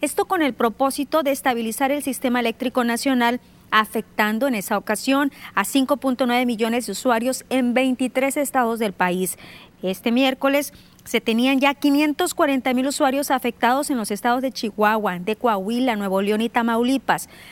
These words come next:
Después el cenace instruyó un nuevo tiro de carga,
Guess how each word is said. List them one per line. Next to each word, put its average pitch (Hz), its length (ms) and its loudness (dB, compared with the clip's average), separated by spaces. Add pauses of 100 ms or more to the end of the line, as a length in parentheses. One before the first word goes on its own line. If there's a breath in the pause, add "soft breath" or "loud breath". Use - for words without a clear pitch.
(100)
Después 294 600 0
el 381 140 -2
cenace 233 580 -2 (280 loud breath)
instruyó 254 420 2
un 277 60 4
nuevo 277 200 2
tiro 277 220 2
de 247 100 -2
carga, 220 480 2